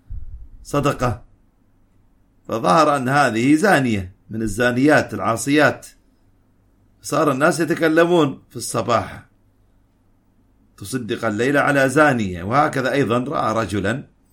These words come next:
وظنه من أحد المساكين المحتاجين فأعطاه، تصدق أعطاه. فتبين في الصباح أنه كان من الأغنياء هذا الذي أعطاه. فظن الناس أن هذا الشخص ضاع أجره،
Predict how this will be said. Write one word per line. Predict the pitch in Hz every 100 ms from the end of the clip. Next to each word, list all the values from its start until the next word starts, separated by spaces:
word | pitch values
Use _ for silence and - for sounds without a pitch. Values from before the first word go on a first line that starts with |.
| _ _ _ _ _ _ _ _ _ _ _ _ -
وظنه | 131 127 151 131 107 104 101 -
من | 104 - 113
أحد | 113 113
المساكين | 98 95 104 92 - 101
المحتاجين | 92 87 110 95 104 147
فأعطاه، | 147 151 143 165 139 139 - _ _ _ _ _
تصدق | 139 151 143 147 131
أعطاه. | 139 139 123 151 143 123 107 _ _ _ _ _ _ _ _ _ _ _ _ _ _ _ -
فتبين | 117 113 110 101 - _ _ - 135 170 151 120 107
في |
الصباح | 110 - 92 107 131 131
أنه | 120 110 107 113 139 180 _ -
كان | 139 135
من | 139
الأغنياء | 147 151 147 175 185 156
هذا | 147 131
الذي | 123 110 110
أعطاه. | 107 127 98 - _ _ _ _ _ _ _ _ _ -
فظن | - 214 180
الناس | 135 147 196 208
أن | 185 180
هذا | 185 165
الشخص | - 214 - - -
ضاع | - 180 220 170 165 170
أجره، | 156 151 123 107